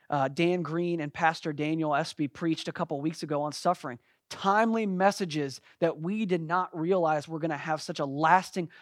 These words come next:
effect on us, but they were preached just, uh, two and three weeks ago. And here's what I would say.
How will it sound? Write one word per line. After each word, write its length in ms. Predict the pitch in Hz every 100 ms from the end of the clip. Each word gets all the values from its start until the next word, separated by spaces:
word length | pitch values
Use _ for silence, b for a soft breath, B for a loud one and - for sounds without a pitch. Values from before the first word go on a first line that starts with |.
| B
effect 440 | 147 - 185 180
on 100 | 156
us, 100 | 143
but 140 | 160
they 80 | 156
were 120 | 156
preached 400 | 151 - 202 -
just, 320 | - 175 - B B B
uh, 220 | 147 131 b -
two 280 | - 220 208
and 140 | 170
three 200 | 180 190
weeks 300 | 170 180 -
ago. 300 | 147 117 110 _ _ _ _ _ _ _ _ _ _ _ _ _ -
And 100 | 160
here's 220 | 214 254
what 80 | 226
I 80 | 208
would 160 | 175
say. 280 | - 143 117